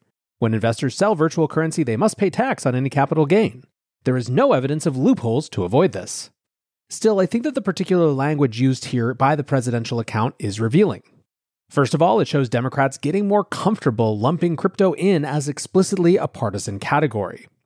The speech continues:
Second, it shows that their strategy is to just write it off as another class warfare cudgel. In other words, it's the rich people that have caused all your problem, and the crypto people are rich people. Third, it shows a casual disregard for the truth,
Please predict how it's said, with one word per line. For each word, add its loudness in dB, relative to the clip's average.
Second, -2
it -6
shows 2
that -4
their 0
strategy -2
is -2
to -2
just 0
write 2
it 0
off 2
as -4
another 0
class 0
warfare -4
cudgel. -2
In 0
other -2
words, -2
it's -8
the -6
rich 0
people -2
that 0
have -6
caused -6
all -4
your -6
problem, 2
and -2
the -2
crypto -2
people 0
are 4
rich 0
people. -4
Third, 2
it -2
shows 2
a -6
casual -2
disregard -2
for -4
the -4
truth, -2